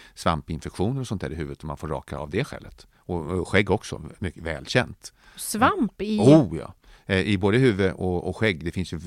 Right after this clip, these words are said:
Speaker 1: enormt be-, bekymmersamma. Och då, då är i stort sett lösningen att man håller det rakat.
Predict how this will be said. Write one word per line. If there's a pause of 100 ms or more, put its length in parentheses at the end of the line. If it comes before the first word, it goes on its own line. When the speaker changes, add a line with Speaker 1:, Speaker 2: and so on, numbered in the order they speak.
(120)
Speaker 1:
enormt
be-,
bekymmersamma.
Och
då,
då
är
i
stort
sett
lösningen
att
man
håller
det
rakat.